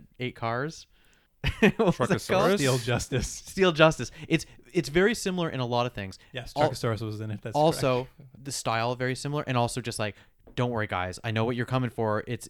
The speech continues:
Speaker 1: but we're gonna save it to the very end."
Speaker 3: Well, at least, at least this comes halfway through. When the
Speaker 1: Fair
Speaker 3: dog,
Speaker 1: enough.
Speaker 3: when the dog finally arrives, it was an improvement to
Speaker 1: <laughs>
Speaker 3: the,
Speaker 1: That's true.
Speaker 3: to the show. So what ha-, what happened to Aja though? Where's she been at w-, during all of this?
Speaker 1: Does she go to see the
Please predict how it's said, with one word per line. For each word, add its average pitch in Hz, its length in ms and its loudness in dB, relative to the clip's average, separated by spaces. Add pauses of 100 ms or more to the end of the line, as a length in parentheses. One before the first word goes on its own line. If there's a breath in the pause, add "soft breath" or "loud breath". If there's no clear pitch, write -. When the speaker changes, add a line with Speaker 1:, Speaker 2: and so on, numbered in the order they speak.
(120)
Speaker 1:
but 117 180 -2
we're 120 100 -2
gonna 123 140 0
save 127 240 0
it 117 60 -8
to 120 60 -8
the 107 80 -6
very 113 520 2
end." 120 460 2 (380 loud breath)
Speaker 3:
Well, 135 100 -2
at 170 40 4
least, 208 160 2
at 190 100 -6
least 156 180 2
this 170 120 -2
comes 156 180 -2
halfway 110 380 -2
through. 113 140 -4
When 165 100 2
the 226 80 4
Speaker 1:
Fair 175 140 4
Speaker 3:
dog, 117 120 8
Speaker 1:
enough. 98 240 0 (120 loud breath)
Speaker 3:
when 175 160 2
the 233 60 0
dog 190 280 2
finally 139 260 2
arrives, 120 480 2
it - 60 -4
was 135 200 4
an 135 100 0
improvement 110 560 -4
to 117 120 -10
Speaker 1:
<laughs> - 0 -
Speaker 3:
the, 113 140 -6
Speaker 1:
That's 185 400 8
true. 123 160 0
Speaker 3:
to 135 80 0
the 120 120 -2
show. 110 320 -8 (440 loud breath)
So 156 440 0 (280)
what 202 180 2
ha-, 254 60 -4
what 269 240 -4
happened 302 180 -2
to - 80 -8
Aja 170 280 0
though? 110 180 -6
Where's 190 240 -4
she - 180 -4
been 117 200 -4
at 110 120 -4
w-, 107 180 -12
during 113 240 -4
all 104 200 -6
of 101 80 -10
this? 110 300 -12 (180)
Speaker 1:
Does 156 140 -6
she 226 180 -4
go 208 220 0
to 190 80 -4
see 156 360 -8
the 135 340 -6